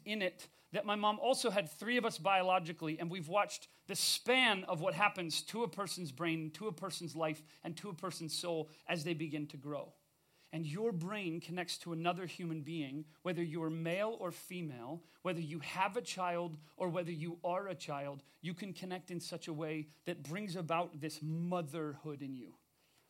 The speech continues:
Because think about what the kind of pressure we put on moms. Why are they the most fierce creatures in the world?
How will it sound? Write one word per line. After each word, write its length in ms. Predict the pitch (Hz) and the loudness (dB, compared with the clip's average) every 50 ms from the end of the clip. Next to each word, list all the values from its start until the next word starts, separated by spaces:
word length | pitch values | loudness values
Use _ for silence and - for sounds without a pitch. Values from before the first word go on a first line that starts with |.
| _ _ - | _ _ -6
Because 260 | 202 - 226 - - | 0 0 0 0 2
think 200 | - 277 254 294 | 4 2 4 4
about 220 | 269 302 285 262 | 6 4 4 6
what 200 | 233 240 233 - | 4 4 2 2
the 80 | 214 170 | -2 -6
kind 220 | 160 - 220 220 | -4 -2 0 0
of 80 | 175 - | 0 2
pressure 300 | - 226 - - - 165 | 2 0 0 0 0 -2
we 80 | 160 | -2
put 200 | 156 - - 185 | -2 -2 -2 -2
on 100 | 170 156 | -2 0
moms. 380 | 156 151 139 120 - - - - _ _ _ - | 0 -2 -4 -4 -6 -10 -14 -16 _ _ _ 8
Why 140 | 190 220 | 10 10
are 80 | 240 277 | 10 12
they 100 | 285 277 | 8 8
the 100 | 247 262 | 6 4
most 320 | 233 226 220 - - - | 4 4 2 2 2 -2
fierce 280 | - 202 208 196 - - | -2 -4 -4 -4 -4 -4
creatures 400 | - - 196 175 - 175 160 147 | -6 -6 -6 -6 -4 -4 -4 -2
in 60 | 165 | -2
the 60 | 156 | -2
world? 320 | 151 160 156 139 113 - | -2 -2 -2 -2 -4 -6